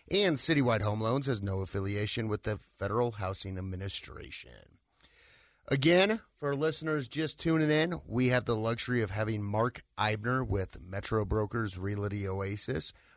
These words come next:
Mark, thanks so much for being on the show as our M V P guest host. And I know you've been on the show many times in the past, but do us a quick favor.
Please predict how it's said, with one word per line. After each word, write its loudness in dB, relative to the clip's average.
Mark, 4
thanks 0
so 2
much 2
for 0
being 4
on 6
the 2
show 6
as 4
our 6
M 4
V 4
P 4
guest 2
host. 2
And 2
I 4
know 6
you've 2
been 2
on 4
the 2
show 2
many 4
times 2
in -2
the -4
past, 2
but -2
do -2
us -4
a -6
quick -10
favor. -4